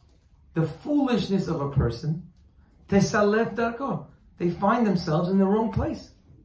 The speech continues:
And what do they do when that happens? Ve'al Hashem yizaf libo. Then they turn to Hashem and say, "What are you doing to me? Why'd you make me sick? I made you sick? What were you doing?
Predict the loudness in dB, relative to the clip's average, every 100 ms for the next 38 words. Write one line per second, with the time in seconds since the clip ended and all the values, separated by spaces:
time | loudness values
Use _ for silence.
0 | _ _ _ 0 4 6 6 4 4 4
1 | 4 4 2 0 -4 -10 -20 _ _ _
2 | _ _ _ _ -2 0 4 4 4 2
3 | 0 -2 -2 -2 -2 -4 -4 -4 -4 -4
4 | -6 -8 -18 _ -20 -20 _ _ _ _
5 | _ _ -4 2 2 2 0 0 0 -2
6 | -2 -4 -2 -2 -2 -2 -2 -4 -6 -10
7 | -20 _ _ _ _ _ _ _ -20 -20
8 | _ _ _ _ -16 -16 -16 -12 -8 -8
9 | -10 -20 _ _ _ -12 -6 -4 -2 -2
10 | 0 0 -2 -4 -8 -12 -20 _ _ _
11 | _ _ _ -20 -20 _ -10 -2 -2 -2
12 | -4 -6 -6 -4 -2 0 0 0 -2 -4